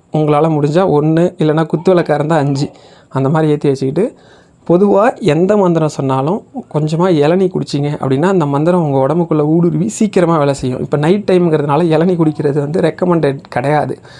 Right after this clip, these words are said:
அப்படி குடிக்கக்கூடாது. ஏன்னா, நைட்ல வந்து இளநீ குடிச்சிங்கன்னா உங்க உடம்புல இருக்க ஹீட்டை வந்து அது குறைக்கும்.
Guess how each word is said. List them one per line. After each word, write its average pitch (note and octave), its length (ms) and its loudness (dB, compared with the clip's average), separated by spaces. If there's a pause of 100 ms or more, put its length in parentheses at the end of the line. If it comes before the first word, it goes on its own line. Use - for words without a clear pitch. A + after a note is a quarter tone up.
(140)
அப்படி D#3 280 0
குடிக்கக்கூடாது. E3+ 880 0
ஏன்னா, D3+ 320 0 (140)
நைட்ல F#3 320 -2
வந்து E3 260 2
இளநீ E3+ 180 2
குடிச்சிங்கன்னா D3+ 380 -4
உங்க D#3+ 320 -2
உடம்புல F3 180 0
இருக்க F3 200 -2
ஹீட்டை F3+ 420 0
வந்து C#3+ 180 0
அது E3 140 -2
குறைக்கும். D3 460 -2